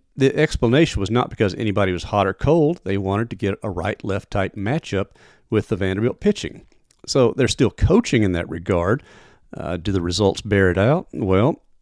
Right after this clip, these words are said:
State, again, they're scoring some runs. They're getting guys on base pretty reliably. They're stealing bases. They're moving people around. Now, as we noted last week, the left on base percentage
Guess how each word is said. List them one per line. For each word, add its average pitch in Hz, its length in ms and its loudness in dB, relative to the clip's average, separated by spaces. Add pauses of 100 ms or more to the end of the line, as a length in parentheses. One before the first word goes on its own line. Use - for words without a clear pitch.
(160)
State, 101 360 -4 (120)
again, 127 360 0 (480)
they're - 180 -6
scoring 151 460 4
some 87 180 -4
runs. 165 480 0 (960)
They're 107 200 -2
getting 120 240 4
guys 110 300 6
on 92 180 -2
base 147 360 0 (460)
pretty 107 200 -2
reliably. 95 640 0 (180)
They're 90 100 -4
stealing 143 440 4
bases. 101 440 0
They're 92 140 -4
moving 110 240 2
people 113 260 0
around. 127 380 2 (420)
Now, 95 420 2 (120)
as 107 180 0
we 139 80 4
noted 143 260 4
last 151 320 2
week, 127 260 2 (840)
the 101 160 0
left 113 340 2
on 131 180 6
base 139 260 6
percentage 85 720 -4